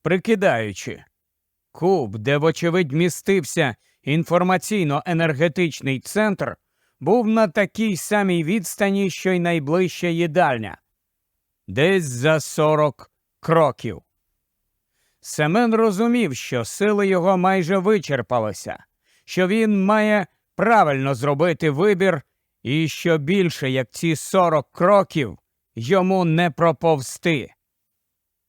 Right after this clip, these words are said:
Він поглянув у бік їдальні,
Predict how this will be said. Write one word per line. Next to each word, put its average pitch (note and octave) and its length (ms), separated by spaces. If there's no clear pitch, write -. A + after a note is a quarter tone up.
Він C#3+ 240
поглянув E3 680
у C#3+ 120
бік D3 280
їдальні, F3 760